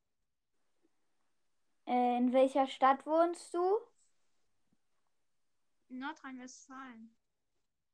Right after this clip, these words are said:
Speaker 1: Ah, okay, ich wohne in München.
Speaker 2: Ist auch Bayern München ein Lieblingsverein?
Speaker 1: Äh, Heavy, mein Lieblingsverein. Leider interessiere ich mich nicht so für Fußball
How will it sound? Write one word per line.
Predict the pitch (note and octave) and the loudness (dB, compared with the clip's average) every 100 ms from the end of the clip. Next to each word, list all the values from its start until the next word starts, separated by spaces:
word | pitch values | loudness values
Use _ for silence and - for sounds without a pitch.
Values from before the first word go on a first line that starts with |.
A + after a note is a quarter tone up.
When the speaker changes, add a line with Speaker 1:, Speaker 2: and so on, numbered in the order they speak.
| _ _ _ _ _ _ _ - | _ _ _ _ _ _ _ -2
Speaker 1:
Ah, | A#3 B3 | 4 6
okay, | B3 C#4+ C4 C4 | 4 -4 -6 -6
ich | C4 | -4
wohne | C4+ C#4 C4 | -2 0 -2
in | B3 A#3+ | -2 0
München. | B3 B3+ - A#3+ A3+ A#3 - _ _ _ _ _ _ _ _ _ _ _ _ _ _ _ _ _ _ _ _ _ _ _ _ _ _ _ | 0 -2 -4 -4 -4 -6 -8 _ _ _ _ _ _ _ _ _ _ _ _ _ _ _ _ _ _ _ _ _ _ _ _ _ _ _
Speaker 2:
Ist | D#4+ D4+ | -12 -8
auch | E4+ | -8
Bayern | - D#4 E4 D4 | -4 -6 -6 -12
München | E4 - C#4+ | -16 -18 -16
ein | C#4 | -14
Lieblingsverein? | F4 D#4+ C#4 C4+ A#3+ A3+ B3+ G4+ _ _ _ _ _ _ _ _ _ _ _ _ | -16 -18 -20 -20 -18 -18 -18 -20 _ _ _ _ _ _ _ _ _ _ _ _
Speaker 1:
Äh, | B3+ B3+ B3 A#3+ G3+ - _ _ _ _ _ _ _ _ _ _ _ B5+ A#5 _ _ _ _ _ - C4+ | 6 6 6 4 0 -10 _ _ _ _ _ _ _ _ _ _ _ _ _ _ _ _ _ _ -12 -4
Heavy, | C4 C4 C4 C4 | 0 2 2 2
mein | B3 B3 A#3+ | 2 2 2
Lieblingsverein. | B3+ A#3+ B3 A#3+ - A3+ A3 A#3 - | 0 -2 -4 -2 4 4 4 0 0
Leider | B3 B3 C4 B3 | 6 8 10 8
interessiere | B3 - B3+ - D4 | 6 -4 -12 -8 -6
ich | C#4+ - | -6 -6
mich | B3+ - | -8 -2
nicht | B3+ C4+ - | -2 -2 0
so | C#4 | 2
für | C4+ B3+ | 2 -4
Fußball | B3 C4+ C#4 C4+ - C4+ C4+ | -6 -4 -2 -4 4 6 6